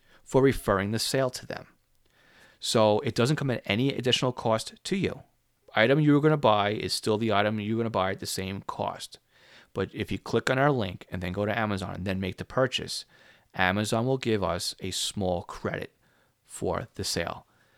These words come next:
So every little bit does add up, and, um,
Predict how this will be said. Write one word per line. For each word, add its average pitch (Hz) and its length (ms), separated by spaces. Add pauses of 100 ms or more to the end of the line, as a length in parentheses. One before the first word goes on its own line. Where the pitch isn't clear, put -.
(180)
So 107 520 (160)
every 120 220
little 165 180
bit 131 320 (260)
does 101 280
add 113 160
up, 82 240 (400)
and, 95 480
um, 92 500